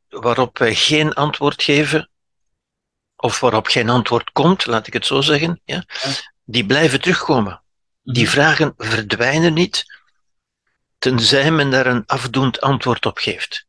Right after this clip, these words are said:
Speaker 2: Ja.
Speaker 1: Dan kan zo'n vraag te ruste worden gelegd, zo-, zoals ik het soms zeg, ja. En dat is natuurlijk goed, hè. Dat heeft, dat, dat is ook heel, heel stimulerend en dat kan tot veel creativiteit leiden.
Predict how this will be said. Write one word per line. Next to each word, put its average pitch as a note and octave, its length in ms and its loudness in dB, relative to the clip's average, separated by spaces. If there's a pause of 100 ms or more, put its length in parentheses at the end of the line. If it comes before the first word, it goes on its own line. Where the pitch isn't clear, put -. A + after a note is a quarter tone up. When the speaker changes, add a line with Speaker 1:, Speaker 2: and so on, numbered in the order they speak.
(360)
Speaker 2:
Ja. - 320 -6 (320)
Speaker 1:
Dan C#3 340 0
kan C3 220 2
zo'n G#2+ 220 4
vraag A2+ 340 0
te - 140 2
ruste A#2 360 2
worden F#2+ 280 -4
gelegd, - 580 -8
zo-, - 200 -4
zoals G2 360 -4
ik - 60 -6
het - 140 -6
soms - 300 0
zeg, - 300 -2
ja. A2 200 -2 (1160)
En A#2 120 2
dat B2+ 120 0
is D#3+ 120 2
natuurlijk C3 400 2
goed, - 180 4
hè. A3 200 4 (200)
Dat A2+ 200 0
heeft, - 400 -2
dat, A2+ 200 -2
dat A2 240 -4
is G#2 180 2
ook A2 140 2
heel, G#2+ 340 4
heel A2 360 -2
stimulerend C3+ 880 2
en C3+ 100 2
dat B2 160 0
kan D3+ 200 0
tot C3 200 -2
veel B2+ 240 0
creativiteit A2 1000 -2
leiden. G2 540 -2